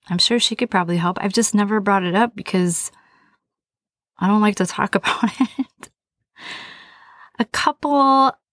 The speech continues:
updates for you from previous episodes, or just one, I suppose. I did my two speaking engagements at my networking organization that I belong to, Polka Dot Powerhouse.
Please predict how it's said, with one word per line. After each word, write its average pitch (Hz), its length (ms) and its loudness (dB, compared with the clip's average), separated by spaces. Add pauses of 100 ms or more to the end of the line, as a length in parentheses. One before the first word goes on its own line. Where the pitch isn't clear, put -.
(180)
updates 190 720 0
for 165 240 -4
you 170 380 -2
from 175 240 -6
previous 202 520 -2
episodes, 165 800 -6
or 320 80 2
just 349 220 0
one, 185 360 2
I 185 180 0
suppose. 180 680 -6 (580)
I 180 600 0 (440)
did 180 240 2
my 233 200 6
two 214 320 0
speaking 202 380 0
engagements 175 840 0
at 170 160 0
my 180 180 0
networking 175 840 0 (720)
organization 175 580 2
that 170 120 4
I - 20 4
belong 165 340 0
to, 175 200 0
Polka - 260 -6
Dot 202 220 2
Powerhouse. 170 720 0